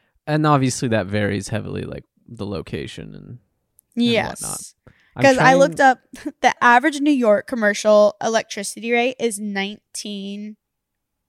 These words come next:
Speaker 2: dollars and forty-four cents per kilowatt hour, which is
Speaker 1: Yeah.
Speaker 2: fifty percent higher than the <laughs> national average.
Speaker 1: Oh, goodness.
Speaker 2: And the average New York residential electricity rate is twenty-two, uh,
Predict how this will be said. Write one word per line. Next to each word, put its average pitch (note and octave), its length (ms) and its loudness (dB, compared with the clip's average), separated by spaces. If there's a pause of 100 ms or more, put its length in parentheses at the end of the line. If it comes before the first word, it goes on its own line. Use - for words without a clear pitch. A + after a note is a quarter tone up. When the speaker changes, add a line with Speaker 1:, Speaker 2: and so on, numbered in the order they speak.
(460)
Speaker 2:
dollars A3 400 4
and G#3+ 140 -8
forty-four G#3 460 -2
cents F#3+ 440 -6
per G3+ 240 -4
kilowatt A#3+ 380 2
hour, C4+ 400 4
which C4 180 -2
is A#3 80 -4
Speaker 1:
Yeah. A3 100 -4
Speaker 2:
fifty A3 260 -4
percent B3 380 -4
higher G#3 340 2
than G#3+ 120 -8
the G3 80 -4
<laughs> F3+ 140 -4
national - 280 -10
average. A3+ 680 -4 (200)
Speaker 1:
Oh, C3+ 600 0
goodness. A2 800 -6 (300)
Speaker 2:
And C#4 160 2
the D#4 180 2
average C4+ 440 2
New D#4 100 2
York B3+ 320 2
residential A3+ 500 -2
electricity G#3+ 500 -6
rate G#3 260 0
is G3 220 -6
twenty-two, G#3+ 640 -6 (380)
uh, D#2+ 420 -8